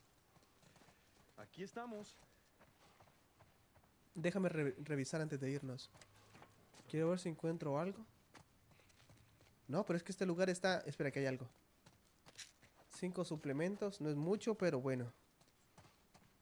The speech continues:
Speaker 2: Una tacita de café. Eh, no, no hay nada. Era lo único. Quiero asegurarme de revisar todo.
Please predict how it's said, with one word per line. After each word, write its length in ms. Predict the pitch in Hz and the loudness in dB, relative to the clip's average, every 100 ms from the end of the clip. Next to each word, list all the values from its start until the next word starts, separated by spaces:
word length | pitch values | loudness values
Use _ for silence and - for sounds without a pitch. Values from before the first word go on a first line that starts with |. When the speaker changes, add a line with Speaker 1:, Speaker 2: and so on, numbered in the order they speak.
| _ - - _ - - - | _ -20 -20 _ -20 -20 -10
Speaker 2:
Una 140 | 165 165 | -6 -2
tacita 300 | 151 156 160 | -4 -2 -2
de 80 | |
café. 320 | 143 131 185 214 - - - - _ _ - - _ _ _ - _ _ _ _ _ _ _ _ _ _ _ _ _ _ - | -2 -4 -6 -8 -16 -20 -20 -20 _ _ -20 -20 _ _ _ -20 _ _ _ _ _ _ _ _ _ _ _ _ _ _ -8
Eh, 880 | 139 131 127 127 127 127 131 127 127 | -6 -4 -4 -6 -6 -6 -8 -8 -10
no, 240 | 123 131 | -8 -8
no 100 | 139 | -4
hay 80 | 143 | -4
nada. 280 | 127 123 123 - - - _ _ _ - _ - - | -4 -6 -8 -14 -20 -20 _ _ _ -20 _ -14 -4
Era 140 | 175 | 0
lo 120 | 156 | 0
único. 340 | 147 147 135 123 - _ _ - - _ _ _ - _ _ _ _ - - - _ - - _ - - - - _ | 0 -2 -4 -12 -14 _ _ -20 -20 _ _ _ -20 _ _ _ _ -20 -20 -20 _ -20 -20 _ -20 -20 -20 -20 _
Quiero 160 | - 165 | -6 -4
asegurarme 460 | 165 151 151 170 165 | -2 0 0 0 -2
de 60 | |
revisar 360 | 143 131 147 147 | 0 -4 -4 -6
todo. 260 | 151 147 | -6 -8